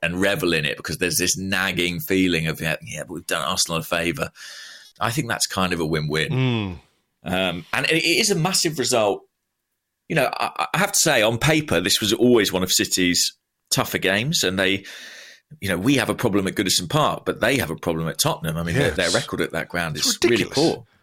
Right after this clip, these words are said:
Speaker 2: It's ridiculous. There's no reasonable explanation for why Manchester City in their last five games there haven't scored a goal, haven't won a game. They've lost all five. It's just,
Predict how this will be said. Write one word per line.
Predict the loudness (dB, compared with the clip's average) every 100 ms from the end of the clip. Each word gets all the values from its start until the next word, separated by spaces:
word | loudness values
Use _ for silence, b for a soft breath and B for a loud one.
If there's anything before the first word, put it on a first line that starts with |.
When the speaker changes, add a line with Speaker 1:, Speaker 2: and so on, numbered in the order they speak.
| _ _
Speaker 2:
It's | -4 0
ridiculous. | 0 0 -2 -2 2
There's | 4
no | 4 4 4 0 -6 _ _ _ -20 -14
reasonable | -4 2 4 4 2 4 4 4 2
explanation | 0 0 2 2 2 2 0
for | 2 2
why | 4 4 4 2 2 0 -4 B B B B B B
Manchester | 0 2 2 2 4
City | 4 4
in | 4
their | 4
last | 4 4 2
five | 2 2 2
games | 0 0 0 2
there | 4 4 2 0
haven't | 0 0 0 0
scored | 4 4 4
a |
goal, | 2 4 4
haven't | 2 0 0
won | 0
a | 2
game. | 0 0 0 0 -4 0
They've | 2
lost | 4 4 4 4
all | 4 4
five. | 2 0 -2 -8 -10 -2
It's | 0 2
just, | 2 0 0